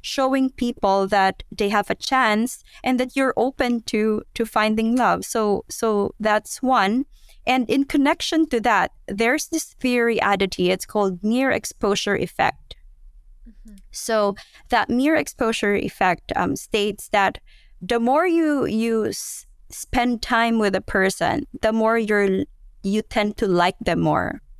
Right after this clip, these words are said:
Speaker 1: So this is also the reason why we keep on buying the same brands of, say, for example, toothpaste, because we've been seeing them for a long time, maybe in ads, in T V. And the more we see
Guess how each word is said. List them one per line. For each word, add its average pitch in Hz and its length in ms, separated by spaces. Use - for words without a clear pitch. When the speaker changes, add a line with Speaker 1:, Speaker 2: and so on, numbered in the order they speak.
Speaker 1:
So 226 340
this 277 260
is - 140
also 277 400
the 226 140
reason 220 500
why 196 280
we 214 160
keep 320 280
on 294 200
buying 220 520
the 208 100
same 208 420
brands 196 880
of, 190 420
say, 190 220
for 196 120
example, 185 380
toothpaste, - 800
because 220 320
we've 202 240
been 196 200
seeing 190 640
them 185 220
for 180 200
a 175 80
long 185 300
time, 170 280
maybe 170 300
in 175 180
ads, 202 460
in 175 160
T 220 280
V. 190 320
And 226 280
the 254 100
more 311 260
we 330 120
see 233 300